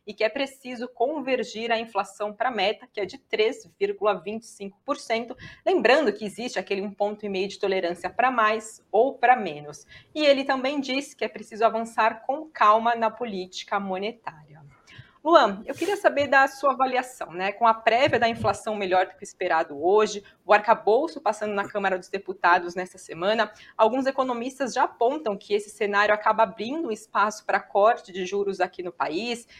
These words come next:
sinalizando que o Copom já pode iniciar esse corte de juros em breve, agora possivelmente no segundo semestre.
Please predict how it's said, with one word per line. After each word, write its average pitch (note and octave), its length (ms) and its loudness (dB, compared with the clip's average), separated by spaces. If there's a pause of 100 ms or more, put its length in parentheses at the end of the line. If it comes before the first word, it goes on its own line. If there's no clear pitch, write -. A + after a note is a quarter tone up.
(100)
sinalizando G3+ 640 0
que B3+ 80 -10
o G#3+ 60 -6
Copom G3+ 360 -4
já G3 120 0
pode F#3+ 320 -2
iniciar G3 340 -2
esse - 220 -10
corte F3 360 0
de F3 140 -10
juros G3 340 -6
em B3 120 -10
breve, E3 600 2
agora E3+ 300 0
possivelmente F#3 640 -6
no F3 80 -14
segundo F3+ 400 -12
semestre. G#3+ 720 0